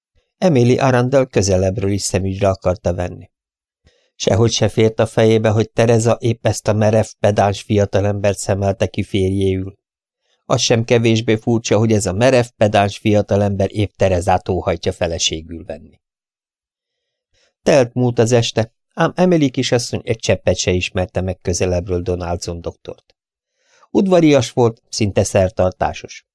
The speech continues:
és Arundel kisasszony legalábbis úgy érezte, roppant unalmas. Magában egyetértett Peabody kisasszonnyal. „A mi időnkben nem ilyenek voltak a fiatal emberek”,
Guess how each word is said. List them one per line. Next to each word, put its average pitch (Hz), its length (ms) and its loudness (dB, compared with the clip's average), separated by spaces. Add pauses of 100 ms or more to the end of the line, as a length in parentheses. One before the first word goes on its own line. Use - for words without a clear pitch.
(120)
és 123 300 -2 (220)
Arundel 95 440 -2
kisasszony - 480 -4
legalábbis 87 540 -2
úgy 95 180 -4
érezte, 95 460 -2 (280)
roppant 98 500 -2
unalmas. 80 680 -10 (1040)
Magában 170 460 2
egyetértett 110 720 0
Peabody 101 440 0
kisasszonnyal. 95 840 -4 (360)
„A 107 140 -2
mi 156 220 0
időnkben 117 540 2
nem 120 200 0
ilyenek 117 360 2
voltak 101 360 -2
a 98 60 -2
fiatal 92 480 -2
emberek”, 90 540 -6